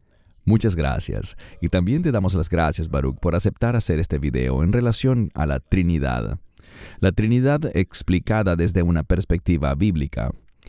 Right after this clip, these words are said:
Antes de que la gente comience a escribir comentarios, eh, como sabemos que siempre sucede,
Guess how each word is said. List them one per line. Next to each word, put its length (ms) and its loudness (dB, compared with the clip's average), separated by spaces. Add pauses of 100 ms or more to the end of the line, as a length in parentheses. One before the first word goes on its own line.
(460)
Antes 320 2
de 160 2
que 200 2
la 140 0
gente 300 2
comience 480 2
a 40 2
escribir 540 2
comentarios, 960 -2
eh, 160 0
como 240 2
sabemos 320 2
que 100 2
siempre 500 0
sucede, 600 0